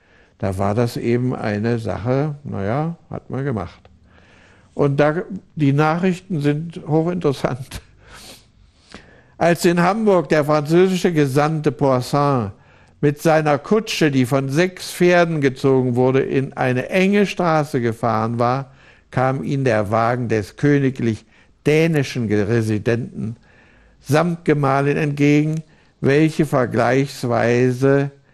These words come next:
diplomatische Konflikte hervorrief. Gesandter Poisson schickte eilig seinen Lakaien dem dänischen Widersacher entgegen,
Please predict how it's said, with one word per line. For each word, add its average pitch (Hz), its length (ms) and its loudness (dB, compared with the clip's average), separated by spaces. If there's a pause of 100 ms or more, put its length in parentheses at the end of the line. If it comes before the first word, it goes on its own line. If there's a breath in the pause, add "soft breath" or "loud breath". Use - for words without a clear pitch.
(240 soft breath)
diplomatische 131 1200 0 (100)
Konflikte 156 640 -2
hervorrief. 98 720 -4 (600 soft breath)
Gesandter 147 520 2
Poisson 135 720 0
schickte - 800 -4 (100)
eilig 160 540 2
seinen 139 460 0
Lakaien 127 680 0 (380 soft breath)
dem 117 260 0
dänischen 127 640 2
Widersacher 135 540 2
entgegen, 120 480 0